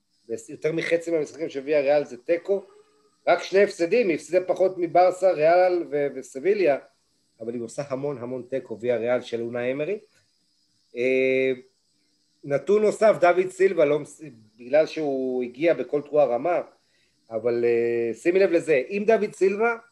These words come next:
חמישה עשר משחקים, תשעה ניצחונות,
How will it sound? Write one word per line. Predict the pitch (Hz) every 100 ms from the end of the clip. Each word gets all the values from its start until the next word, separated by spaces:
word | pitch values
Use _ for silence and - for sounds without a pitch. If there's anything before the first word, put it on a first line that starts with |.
| _ _ _ _ _ _ _ -
חמישה | 135 127 160
עשר | 170 175 160
משחקים, | - - - 175 208 226 - _ _ _ _
תשעה | 143 - 185
ניצחונות, | 190 180 - 156 160 165 165